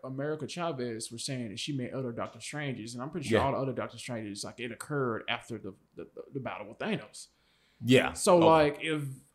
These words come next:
Speaker 1: all these iterations survived Thanos,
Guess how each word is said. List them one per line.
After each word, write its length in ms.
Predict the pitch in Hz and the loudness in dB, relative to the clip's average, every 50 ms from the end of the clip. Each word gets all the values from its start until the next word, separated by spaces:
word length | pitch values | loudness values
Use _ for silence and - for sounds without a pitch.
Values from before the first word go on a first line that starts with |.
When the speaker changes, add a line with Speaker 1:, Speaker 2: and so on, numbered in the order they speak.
| _ _ _ | _ _ _
Speaker 1:
all 360 | - 143 165 190 214 214 208 180 | -2 2 6 6 6 6 6 4
these 540 | 208 202 202 202 196 190 180 156 - - - _ _ - | 2 0 0 0 0 -2 -4 -6 -8 -12 -16 _ _ -6
iterations 720 | - 185 180 165 160 202 247 254 - - 180 165 147 - | -2 0 0 2 2 2 2 2 0 -2 -4 -4 -4 -2
survived 520 | - 160 139 123 151 160 160 165 160 160 - | -2 -2 0 0 2 2 2 2 0 -2 -2
Thanos, 680 | 214 240 254 233 175 143 131 127 131 135 - - - | -4 0 0 2 2 2 2 0 -2 -4 -6 -8 -12